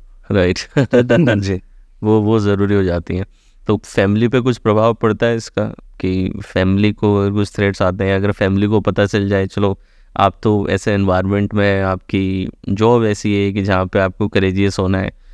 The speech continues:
Speaker 1: तो कभी फैमिली को क्या इस पे इम्पैक्ट आता है?
Speaker 2: हाँ,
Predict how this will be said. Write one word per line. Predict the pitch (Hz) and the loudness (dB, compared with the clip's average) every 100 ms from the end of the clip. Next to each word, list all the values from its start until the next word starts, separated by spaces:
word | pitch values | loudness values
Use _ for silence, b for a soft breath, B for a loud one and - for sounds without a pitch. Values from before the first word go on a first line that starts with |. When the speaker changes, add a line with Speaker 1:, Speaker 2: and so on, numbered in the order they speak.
| - - | -20 -10
Speaker 1:
तो | 107 | -2
कभी | 107 107 | 0 0
फैमिली | 107 - 98 101 113 | 0 0 2 2 2
को | 110 123 113 117 110 110 - | 0 0 0 0 -2 -4 -2
क्या | 107 104 | 0 0
इस | 90 - | -2 -4
पे | - | -2
इम्पैक्ट | 101 95 95 98 | 0 0 -2 -2
आता | 92 95 | -4 -4
है? | - - - - | -6 -8 -12 -4
Speaker 2:
हाँ, | - 170 | 4 4